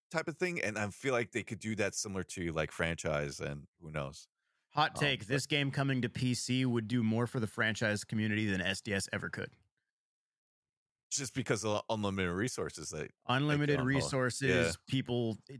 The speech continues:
Speaker 2: don't have to worry about Diamond Dynasty. People can just make what they wanna make.
Speaker 1: Yep.
Speaker 2: There's no, uh, uh,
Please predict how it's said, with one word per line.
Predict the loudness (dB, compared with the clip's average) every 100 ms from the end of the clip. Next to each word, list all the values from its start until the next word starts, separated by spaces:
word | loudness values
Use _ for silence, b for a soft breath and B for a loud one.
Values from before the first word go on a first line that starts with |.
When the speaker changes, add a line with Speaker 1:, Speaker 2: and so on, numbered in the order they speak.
| -2
Speaker 2:
don't | 0 2
have | 0 0
to | -2
worry | 0 0 2
about | 2 2 2
Diamond | 0 2 2
Dynasty. | 2 2 0 -4
People | -4 -2
can | 0
just | -2 -4 0
make | 4 4 2
what | -2 -2
they | 0
wanna | 2 2 2
make. | 2 0 -2 -10 B B
Speaker 1:
Yep. | -2
Speaker 2:
There's | 0
no, | 2 2 4 2 -2 b b b -2
uh, |
uh, | 2 2 2 0 0 -2